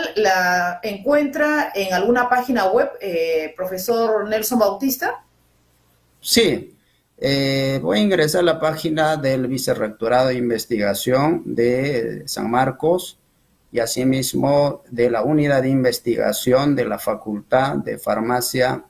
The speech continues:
Speaker 2: y Bioquímica y, eh, y también este, eh, en el Departamento de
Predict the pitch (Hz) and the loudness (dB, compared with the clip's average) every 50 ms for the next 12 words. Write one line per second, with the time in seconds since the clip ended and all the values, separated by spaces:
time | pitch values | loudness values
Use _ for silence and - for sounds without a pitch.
0 | _ _ 107 101 110 110 107 104 - - 147 151 160 165 165 160 160 180 185 196 | _ _ -10 -8 -6 -4 -4 -4 -4 -2 0 2 2 4 2 2 2 0 0 0
1 | 196 190 - _ _ _ _ _ _ _ _ _ _ _ _ _ _ - 160 160 | -2 -6 -14 _ _ _ _ _ _ _ _ _ _ _ _ _ _ 0 2 4
2 | 165 170 175 190 190 - - 127 123 120 117 113 113 110 107 107 107 107 104 104 | 4 4 2 2 -2 -6 -6 -2 0 0 2 2 0 0 -2 -2 -4 -4 -4 -6
3 | - - - - _ _ _ _ _ _ _ _ _ _ _ _ _ _ _ _ | -6 -10 -14 -20 _ _ _ _ _ _ _ _ _ _ _ _ _ _ _ _
4 | _ _ - - - - 143 143 139 139 143 143 147 147 135 117 107 104 - - | _ _ -8 -2 0 0 2 2 0 0 0 0 2 2 2 0 -2 -2 -8 -8
5 | - 113 113 110 107 107 107 107 104 - - - - _ _ _ _ _ _ _ | -4 -2 -2 0 0 0 -2 -2 -2 -4 -6 -10 -14 _ _ _ _ _ _ _
6 | _ _ _ _ _ _ _ _ _ - _ _ - 120 110 113 113 113 110 110 | _ _ _ _ _ _ _ _ _ -20 _ _ -4 -2 0 0 2 2 0 0
7 | 110 107 107 110 113 113 110 113 120 120 120 - 123 123 120 - 131 131 139 147 | 0 0 -2 -2 -2 -2 0 2 2 2 4 2 0 0 0 0 0 2 2 2
8 | 151 151 143 147 - 151 151 151 147 143 131 127 131 127 127 131 131 - | 2 0 0 2 2 4 4 4 2 0 -2 0 2 2 2 0 -2 -4